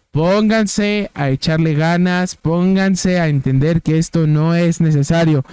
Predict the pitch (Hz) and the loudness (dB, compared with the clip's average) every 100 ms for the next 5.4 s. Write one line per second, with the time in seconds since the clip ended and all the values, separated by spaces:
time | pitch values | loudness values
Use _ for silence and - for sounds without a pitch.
0 | - - - 202 - 117 135 160 190 170 | -20 -6 0 0 2 2 2 2 0 -2
1 | - - - _ _ - 185 190 196 175 | -4 -8 -8 _ _ -6 -4 -4 -2 0
2 | 180 185 170 175 175 165 - 190 208 247 | 0 2 0 0 -2 -4 -4 -4 -2 -4
3 | - _ _ _ 139 170 165 180 165 160 | -10 _ _ _ -8 -4 -2 -2 -4 -2
4 | 147 151 180 - - 151 156 151 143 139 | 0 0 0 -2 -2 -2 0 0 -2 0
5 | 180 190 202 208 | 0 0 0 0